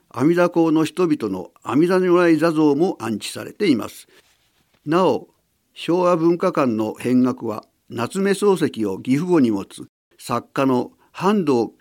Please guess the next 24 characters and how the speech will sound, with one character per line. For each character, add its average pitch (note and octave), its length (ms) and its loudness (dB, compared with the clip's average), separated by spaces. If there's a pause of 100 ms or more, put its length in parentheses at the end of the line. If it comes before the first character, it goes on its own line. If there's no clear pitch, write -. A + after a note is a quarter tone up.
(120)
一 D#3 280 -8
利 D3 260 -2
氏 A2 200 -6
の C3+ 260 -4
揮 A#2+ 240 -6
毫 E3+ 140 -2
で F#2+ 140 -12
す。 - 200 -18 (760)
薬 A#2 260 -8
師 F3 140 -6
堂 F3+ 200 2
の D#3+ 200 2
扁 C#3+ 240 4
額 C3+ 260 0
は、 B2 260 -4 (280)
大 F3+ 320 2
雄 F#3 200 6
山 A2 280 -4 (120)
西 F#3 360 0
常 B2+ 240 4
寺 B2+ 240 -4 (140)
御 A#2+ 200 -8
前 D3+ 160 4
の E3 240 0